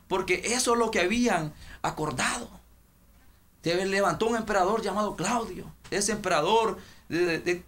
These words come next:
determinó una ley de sacar a todos los judíos. ¿Por qué? Porque no querían religiones extrañas ahí. ¿Por qué? Porque era, para ellos eran extrañas, porque no conocían al, al Dios de Israel, no conocían al Dios verdadero.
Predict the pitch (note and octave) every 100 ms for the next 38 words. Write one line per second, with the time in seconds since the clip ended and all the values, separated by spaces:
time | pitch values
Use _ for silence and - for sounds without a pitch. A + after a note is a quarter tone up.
0 | - - E3+ D#3+ G#3+ G#3 D#3+ G#3+ A#3 E3+
1 | D3+ C#3 - - D3 C3+ A3 F#3 F#3 A#3
2 | G#3+ D#3 E3 A3+ C4 A#2 - - - _
3 | _ - - - - D#3 - A#3+ G3 E3+
4 | E3 - - - G3+ A3+ F#3+ A3+ A3+ G3
5 | G3 F#3+ D#3+ F3 A#3 A3 F#3 D#3 - G3
6 | A#3+ G3+ D3 C#3+ F3 A3 G#3+ - - G3
7 | G3 B3 A#3 - G#3+ A3+ F3 G3 A3 A#3
8 | A#3 A3+ - A3 B3 A3+ F#3+ F3+ G3+ A#3
9 | G#3 F#3 A#3+ B3 G#3+ F#3+ F3 - - -
10 | - F3+ F3+ G3+ A#3 A3 F#3 F3+ A#3 A3+
11 | A3 A3 - B3 A#3 G3 G#3 A3+ A3+ F#3+
12 | G3+ C4+ -